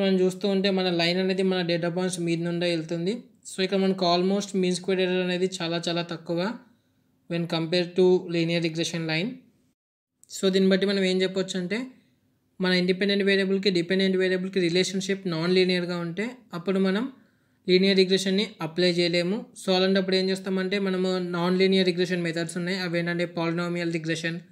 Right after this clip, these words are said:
సపోర్ట్ వెక్టర్ రెగ్రెసర్, డెసిషన్ ట్రీ రెగ్రెసర్, ర్యాండమ్ ఫారెస్ట్ రెగ్రెసర్. So, మనం వీటిని యూజ్ చేస్తాం. So, ఫ్రెండ్స్, మీకు కానీ ఈ వీడియో నచ్చినట్టయితే లైక్ చేయండి, షేర్ చేయండి. అలాగే మన ఛానల్ని కూడా సబ్స్క్రైబ్ చేసుకోండి.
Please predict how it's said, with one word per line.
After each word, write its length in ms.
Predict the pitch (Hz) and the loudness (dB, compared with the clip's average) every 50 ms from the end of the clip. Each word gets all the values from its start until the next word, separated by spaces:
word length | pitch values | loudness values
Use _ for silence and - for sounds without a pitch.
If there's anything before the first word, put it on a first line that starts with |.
| _ _ _ _ _ _ _ _ _ _ _ _ _ _ _ - - | _ _ _ _ _ _ _ _ _ _ _ _ _ _ _ -8 -6
సపోర్ట్ 300 | 185 170 160 185 185 175 180 | -6 -2 0 0 0 2 2
వెక్టర్ 280 | 185 180 180 - 185 175 165 165 | 0 0 2 0 0 2 2 0
రెగ్రెసర్, 460 | 156 160 175 165 165 - 180 175 175 170 - - _ 180 165 | 0 0 -2 -2 0 -2 -2 -2 -4 -6 -10 -16 _ -4 -2
డెసిషన్ 480 | 165 147 - - 165 - - 175 170 165 | -2 -2 -4 -4 -4 -4 -2 -2 -2 0
ట్రీ 120 | 175 170 160 160 | -2 0 0 0
రెగ్రెసర్, 480 | 156 156 156 165 165 165 - 170 170 165 160 - _ _ _ _ - 160 | -2 -2 -2 -2 -2 -2 -2 -4 -4 -4 -8 -12 _ _ _ _ -4 -2
ర్యాండమ్ 320 | 165 165 165 165 170 170 - | 0 0 2 0 -2 -2 -2
ఫారెస్ట్ 340 | - 165 156 165 160 - - 165 | -4 -4 -2 -2 -4 -2 -2 -2
రెగ్రెసర్. 440 | 156 147 147 160 160 160 - 165 165 165 - - - | -2 -2 -2 -4 -4 -2 -2 -4 -4 -6 -8 -16 -8
So, 80 | - 185 180 180 175 | -2 0 0 0 0
మనం 180 | 175 170 180 190 190 185 | 0 0 0 0 0 0
వీటిని 280 | 175 180 180 175 180 202 208 - - - - 185 | 0 0 0 -2 -4 -4 -4 -8 -12 -2 2 4
యూజ్ 180 | 185 180 185 - 190 | 4 4 4 0 0
చేస్తాం. 340 | 175 165 - - 147 143 139 - - _ _ _ _ _ _ _ _ _ _ _ _ _ _ _ _ _ - | 0 -2 -4 -10 -12 -12 -12 -16 -20 _ _ _ _ _ _ _ _ _ _ _ _ _ _ _ _ _ -4
So, 100 | - 214 202 185 | -2 0 0 2
ఫ్రెండ్స్, 260 | 202 202 202 202 202 - 196 | 2 2 2 0 0 2 2
మీకు 140 | 190 190 180 185 | 2 4 4 4
కానీ 160 | 190 190 190 180 | 4 4 4 2
ఈ 20 | 180 | 2
వీడియో 180 | 180 170 185 180 | 2 2 2 2
నచ్చినట్టయితే 560 | 175 165 156 - - 180 165 170 170 170 175 170 160 156 | 0 -2 -4 -4 -4 -4 -2 -2 -2 -2 -2 -2 0 2
లైక్ 220 | 151 160 175 180 - - | 4 2 2 2 -2 -2
చేయండి, 240 | 190 185 180 185 180 180 | -2 0 0 0 0 0
షేర్ 220 | - 175 165 165 165 165 | -2 -2 -2 -2 -2 -2
చేయండి. 320 | - 170 170 170 170 170 170 170 - - _ - | -2 -2 -2 0 -2 -2 -4 -4 -8 -14 _ -6
అలాగే 240 | 160 160 165 165 170 170 165 | -4 -2 0 0 0 0 0
మన 80 | 165 165 160 | -2 -4 -4
ఛానల్ని 320 | 165 165 160 165 165 165 170 165 | -4 -4 -2 -2 -2 -2 -2 -2
కూడా 140 | 170 165 165 160 | -2 -2 -2 -4
సబ్స్క్రైబ్ 460 | - 151 143 - - - 175 175 170 170 170 | -6 -6 -8 -8 -6 -4 -4 -4 -4 -4 -6
చేసుకోండి. 420 | 170 165 - - 175 170 170 180 | -8 -8 -6 -6 -6 -2 -2 -2